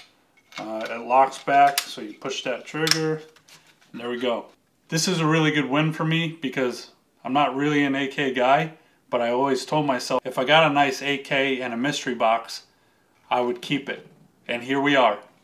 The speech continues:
a really nice A K. So this one will be added to my collection. It is really nice.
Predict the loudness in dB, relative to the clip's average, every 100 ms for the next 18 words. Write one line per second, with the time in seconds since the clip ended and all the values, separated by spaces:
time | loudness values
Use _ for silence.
0 | -12 -6 -2 -2 -2 -4 -4 -6 -4 -4
1 | -4 -8 _ _ -8 -4 -4 0 2 2
2 | 2 6 6 4 0 4 6 4 -4 -6
3 | -6 -6 -4 -4 -4 -8 -12 -14 _ _
4 | -10 -2 0 0 2 2 4 4 0 -6